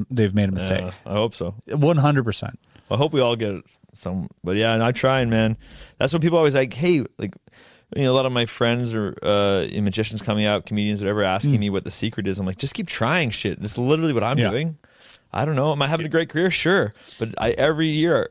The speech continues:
Speaker 2: every
Speaker 1: Yeah.
Speaker 2: day, I'm just like, "What's the new thing?" <laughs>
Speaker 1: Yeah.
Speaker 2: Just keep trying shit.
Speaker 1: Same.
Speaker 2: So, and yeah, yeah, exactly. That's
Speaker 1: Yeah.
Speaker 2: why you and I get along so well.
Speaker 1: I think so.
Speaker 2: Because if something doesn't work, which we've had many of those things that don't work,
Speaker 1: Yeah.
Speaker 2: you can be, you can feel down about it, but maybe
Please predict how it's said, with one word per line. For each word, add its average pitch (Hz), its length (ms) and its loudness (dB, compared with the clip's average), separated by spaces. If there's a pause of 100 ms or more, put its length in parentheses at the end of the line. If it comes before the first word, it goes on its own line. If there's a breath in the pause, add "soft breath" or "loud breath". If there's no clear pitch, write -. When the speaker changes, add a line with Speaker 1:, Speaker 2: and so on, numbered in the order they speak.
Speaker 2:
every 143 220 0
Speaker 1:
Yeah. 135 60 2
Speaker 2:
day, 135 240 4
I'm 110 80 -2
just 123 200 -4
like, 123 200 -2
"What's 120 240 -2
the 165 80 0
new 160 160 0
thing?" 214 340 0
<laughs> - 20 -
Speaker 1:
Yeah. 165 180 4
Speaker 2:
Just - 220 -6
keep - 180 -6
trying 156 460 0
shit. 98 320 -4
Speaker 1:
Same. 127 340 2 (220)
Speaker 2:
So, - 220 -6
and 135 200 4
yeah, 202 100 2
yeah, 180 220 2
exactly. 120 640 0 (200 loud breath)
That's 190 140 2
Speaker 1:
Yeah. 254 60 -4
Speaker 2:
why 247 60 6
you 180 100 4
and 165 60 4
I 147 60 0
get 123 100 0
along 117 240 2
so 117 160 -2
well. 98 200 0
Speaker 1:
I 120 60 0
think 117 140 4
so. 104 240 2
Speaker 2:
Because 131 300 0
if 135 120 -4
something 190 240 0
doesn't 135 220 0
work, 110 260 2
which 113 160 -2
we've 123 140 0
had 110 200 0
many 110 260 2
of 104 60 0
those 98 160 -2
things 98 140 -2
that 98 80 -4
don't 85 140 -4
work, 85 280 -4
Speaker 1:
Yeah. 101 200 0 (360)
Speaker 2:
you 117 140 0
can 123 180 0
be, 123 100 0
you 139 220 -2
can 135 80 0
feel 180 160 2
down 120 300 0
about 101 240 0
it, 135 140 0 (360)
but 117 140 2 (320)
maybe 123 420 0